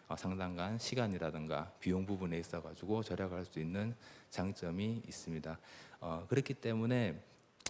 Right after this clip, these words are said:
우리가 코덱스에 이제 지속적으로 참여함으로써 어떤 기준 규격이 논의되고 있는지 잘 들어야 되고요. 어, 우리나라의, 어, 기준 규격에 또는 수출에 이제 방해할 수 있는 기준이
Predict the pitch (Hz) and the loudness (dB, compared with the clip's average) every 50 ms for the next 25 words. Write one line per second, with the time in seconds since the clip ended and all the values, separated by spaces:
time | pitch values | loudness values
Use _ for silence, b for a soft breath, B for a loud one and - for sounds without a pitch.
0 | - - - 107 110 107 104 - - - 131 123 - - - 110 110 101 95 87 | -4 2 4 6 6 6 6 4 4 4 4 2 2 0 2 4 4 4 2 2
1 | - - - 123 113 - - - 110 101 98 92 90 92 - - 127 120 113 104 | 0 2 2 2 2 2 0 0 2 2 2 2 0 0 0 0 2 2 2 2
2 | 101 117 117 113 98 85 80 - - 98 98 92 82 B B B B B B - | 2 0 0 2 2 0 0 0 2 4 4 4 2 B B B B B B -2
3 | 80 - - - 117 117 117 - 95 87 98 101 95 107 104 101 98 90 104 95 | -2 -2 2 2 4 4 4 2 0 0 0 2 4 4 4 4 4 4 2 4
4 | 82 78 87 92 101 98 107 107 95 98 90 87 90 90 85 90 85 - 87 85 | 4 4 6 4 4 4 4 2 4 2 2 2 0 -2 -4 -4 -4 0 0 2
5 | 85 85 82 85 87 - - 104 101 101 95 90 82 85 82 78 85 87 95 90 | 2 2 0 0 -4 -2 0 2 4 4 4 4 2 0 -2 0 2 2 2 2
6 | 87 85 B B B B B B B - 85 82 80 80 80 85 98 95 101 104 | 0 -2 B B B B B B B -2 0 0 2 2 2 2 2 2 2 2
7 | 101 101 98 92 90 90 92 101 113 120 127 127 - - 87 85 80 78 - - | 2 2 2 2 2 2 2 2 2 2 2 0 -4 -4 -2 -2 -2 -2 -4 -4
8 | - 101 98 95 104 98 90 - 95 90 87 85 82 82 78 76 65 60 - - | 0 2 2 4 2 0 2 4 4 4 4 4 4 2 0 0 -2 -4 -6 -10
9 | 71 - 90 87 87 85 85 - - 113 107 98 101 117 131 131 B B B B | -6 -2 -2 0 0 -2 -2 2 4 6 6 6 4 2 0 -4 B B B B
10 | B - - - - - - 123 113 113 104 98 95 90 82 78 76 85 80 76 | B -8 -8 -6 -6 -2 0 4 6 6 8 8 6 4 2 0 2 2 2 2
11 | - - 101 104 113 117 110 92 90 87 - - 90 90 82 - 87 82 92 101 | 4 4 4 6 6 6 4 4 2 0 0 0 0 0 0 -2 -4 -2 0 2
12 | 95 98 101 92 80 78 | 2 4 4 4 2 0